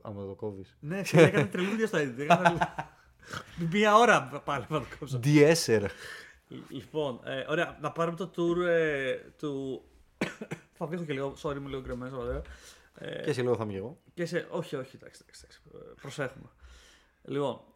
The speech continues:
Speaker 2: ε, οπότε είμαστε στο, ε, Indian Wells, το οποίο, ε,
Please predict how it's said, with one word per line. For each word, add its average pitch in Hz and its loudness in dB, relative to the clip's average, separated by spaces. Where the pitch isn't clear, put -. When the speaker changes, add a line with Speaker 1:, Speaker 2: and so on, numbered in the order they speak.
Speaker 2:
ε, 135 -6
οπότε 170 -6
είμαστε 196 -4
στο, 139 -4
ε, 147 -4
Indian 170 -4
Wells, 143 -2
το 165 -4
οποίο, 208 0
ε, 143 -6